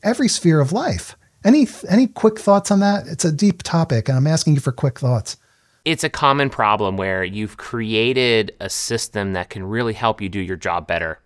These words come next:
Speaker 2: today, but you don't wrap around that feedback loop, that customer service, or the features within the product to help come together.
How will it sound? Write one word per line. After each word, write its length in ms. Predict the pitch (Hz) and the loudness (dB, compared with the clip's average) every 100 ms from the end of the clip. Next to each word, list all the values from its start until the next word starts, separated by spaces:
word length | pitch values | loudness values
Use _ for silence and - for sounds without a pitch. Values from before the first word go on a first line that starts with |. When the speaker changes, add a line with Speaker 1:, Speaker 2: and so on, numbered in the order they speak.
| _ | _
Speaker 2:
today, 380 | - 90 78 - _ - _ - | -8 -6 -6 -10 _ -20 _ -8
but 120 | 120 | -8
you 140 | 131 123 | -6 -6
don't 360 | 98 127 143 | 2 2 2
wrap 360 | 113 113 113 120 | 0 0 0 0
around 560 | 110 104 104 107 107 95 | 0 2 2 2 0 -2
that 180 | 87 | -4
feedback 540 | - 123 120 127 123 - | -4 -8 -2 -2 -2 -4
loop, 260 | 110 107 - - | -6 -6 -12 -4
that 160 | 92 | -4
customer 460 | - 127 - 110 92 | -2 -6 -4 -4 -4
service, 640 | - 123 113 117 117 - - - | -4 -2 0 0 -2 -4 -10 -4
or 160 | 143 143 | 2 2
the 80 | |
features 580 | 135 - 185 - 165 131 | 0 -4 -6 -2 -2 0
within 300 | 131 - 123 | -2 -2 -2
the 60 | 123 | -2
product 680 | - 123 151 101 90 _ - - _ - | -2 0 2 0 -6 _ -20 -20 _ -6
to 260 | 139 127 | 0 0
help 380 | 120 135 127 - _ _ _ - | 2 0 0 -4 _ _ _ -12
come 260 | - 123 120 | -2 -2 -2
together. 480 | 104 98 87 92 | -4 -4 -4 -10